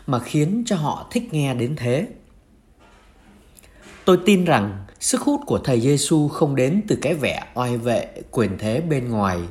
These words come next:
của một bề trên hay một nhà mô phạm luân lý hoặc tín lý. Vì cứ sự thường, những người đang sống trong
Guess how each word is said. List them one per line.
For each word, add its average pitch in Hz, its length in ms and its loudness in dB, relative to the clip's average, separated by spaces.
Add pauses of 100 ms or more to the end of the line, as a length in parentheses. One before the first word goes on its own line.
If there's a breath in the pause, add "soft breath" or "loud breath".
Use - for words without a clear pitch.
(420 loud breath)
của - 100 0
một 110 240 0
bề 113 260 0
trên 139 400 2 (200 loud breath)
hay 156 160 0
một 131 300 2
nhà 110 240 2
mô 135 340 2
phạm - 420 -4
luân 135 340 0
lý 165 420 0 (140)
hoặc - 160 -6 (180)
tín 120 180 2
lý. 139 340 2 (1400 loud breath)
Vì 139 120 6
cứ - 180 2
sự - 260 4
thường, 110 460 2 (320 loud breath)
những 196 160 2
người 190 160 6
đang 156 240 0
sống 165 420 2
trong 160 160 2